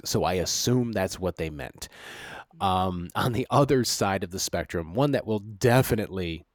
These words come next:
definitely never get broken again, because, I mean, I think, if nothing else, it'll violate child labor laws.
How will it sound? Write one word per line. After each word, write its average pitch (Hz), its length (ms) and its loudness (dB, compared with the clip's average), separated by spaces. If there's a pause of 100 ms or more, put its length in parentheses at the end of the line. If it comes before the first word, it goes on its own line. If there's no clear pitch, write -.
(140)
definitely 107 640 2
never 92 240 0
get 87 160 -2
broken 90 280 2
again, 85 260 -2
because, 87 260 -4
I 90 100 0
mean, 98 160 0
I 90 80 2
think, 98 320 -4
if 87 260 -12
nothing 98 260 -2
else, 98 180 0
it'll 90 140 -2
violate 87 380 0
child 85 300 0
labor 139 240 2
laws. 82 320 2